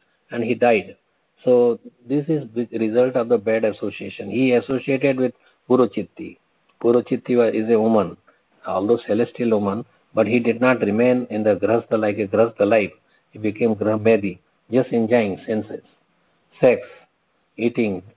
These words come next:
uh, and, uh, living very, very luxuriously. One has to live simply, and only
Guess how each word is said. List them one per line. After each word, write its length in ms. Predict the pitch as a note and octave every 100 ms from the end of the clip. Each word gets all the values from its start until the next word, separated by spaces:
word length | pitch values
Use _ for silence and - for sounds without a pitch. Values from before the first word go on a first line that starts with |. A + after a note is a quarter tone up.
| _ - A2+ -
uh, 280 | A2 A2
and, 500 | A2+ A#2+ A2 G2+ -
uh, 380 | C3+ D3 D#3+ E3
living 840 | E3+ E3 D#3 D3+ C#3+ D3 D3 D3 B2
very, 240 | B2+ C3
very 280 | B2 A#2+ A#2+
luxuriously. 840 | A2 G#2+ G2+ B2 A#2+ G#2 - - _ _ - - _
One 160 | - B2+
has 140 | C3+ -
to 80 |
live 220 | B2+ B2+ C3 -
simply, 560 | C3 C#3 C#3+ D#3 E3 _ _ _ _ _
and 420 | G#2 G2+ G#2+ G#2+ G#2+
only 480 | G#2+ B2 C3+ C3+